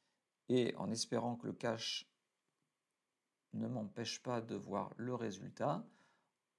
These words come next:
en actualisant la page, on a bien Avotoc au milieu. Alors là, l'effet visuel pose un petit souci parce que le Avotoc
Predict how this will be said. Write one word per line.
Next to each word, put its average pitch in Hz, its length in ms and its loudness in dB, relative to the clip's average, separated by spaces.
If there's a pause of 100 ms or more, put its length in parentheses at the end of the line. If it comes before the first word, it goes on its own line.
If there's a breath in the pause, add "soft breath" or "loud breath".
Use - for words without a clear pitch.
en 113 360 2
actualisant 110 880 0
la 101 180 -2
page, 147 460 0 (100)
on 101 140 0
a 90 80 2
bien 123 280 -2 (100)
Avotoc 107 600 -2
au 117 100 -2
milieu. 107 280 -2 (520 loud breath)
Alors 104 360 -2
là, 120 160 4
l'effet 110 320 0
visuel 110 580 0 (1120)
pose 120 240 2
un 110 100 4
petit 135 220 -4
souci - 760 -4 (120)
parce - 240 -8
que - 120 -6
le 98 260 0
Avotoc 123 720 0